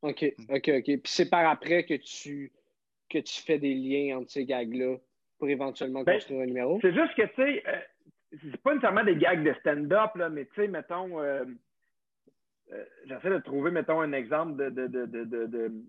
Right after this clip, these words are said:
Speaker 3: de gag. Tu sais, c'est des fois, c'est que je raconte quelque chose, mais juste en racontant un détail, pour moi, c'est un gag parce que le détail, il est drôle.
Speaker 2: Mhm.
Speaker 3: Fait que c'est
Speaker 1: Mhm.
Speaker 3: pas nécessairement comme du stand-up, là. Tu sais, je, je, je peux dire que je suis dans un bateau, puis là,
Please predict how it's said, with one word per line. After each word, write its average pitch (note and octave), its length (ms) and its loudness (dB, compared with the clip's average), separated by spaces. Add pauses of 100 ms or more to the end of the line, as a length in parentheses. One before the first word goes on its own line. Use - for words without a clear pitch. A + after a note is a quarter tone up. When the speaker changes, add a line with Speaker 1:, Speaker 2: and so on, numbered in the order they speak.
(240)
Speaker 3:
de B2+ 200 2
gag. D3 360 4
Tu E3+ 120 2
sais, D3+ 260 -8 (280)
c'est D#3 80 -2
des D3+ 140 2
fois, G3 240 0
c'est F3 120 -4
que - 100 -20
je B2+ 80 -6
raconte D#3+ 360 -2
quelque D#3 180 -4
chose, F3+ 260 0
mais D3 140 -2
juste F#3 120 -4
en G3+ 140 -4
racontant D3+ 400 -2
un D#3 140 -2
détail, D3+ 600 -2
pour C#3 120 -4
moi, D3 200 -4
c'est D#3 60 -6
un C3 120 -2
gag B2+ 400 -2
parce - 120 -20
que B2 100 -10 (480)
le B2 140 0
détail, C#3+ 360 0
il C3+ 80 0
est C3 60 4
drôle. B2 380 -4 (340)
Speaker 2:
Mhm. - 120 -12
Speaker 3:
Fait D#3+ 120 2
que D3 60 -2
c'est E3 60 4
Speaker 1:
Mhm. E3+ 60 4
Speaker 3:
pas G3 100 2
nécessairement D#3+ 460 0
comme D3+ 240 -2
du B2+ 80 -10
stand-up, C#3+ 640 2
là. C#3 240 -2 (400)
Tu E3+ 60 0
sais, E3 180 4
je, C#3+ 180 -10
je, C3 100 -18 (200)
je - 140 -20
peux D3+ 120 0
dire C#3+ 200 0
que D#3+ 60 2
je C#3+ 60 0
suis D3 80 -2
dans C3+ 160 0
un C#3+ 120 2
bateau, C#3+ 400 0
puis D#3+ 140 -8
là, C#3+ 200 0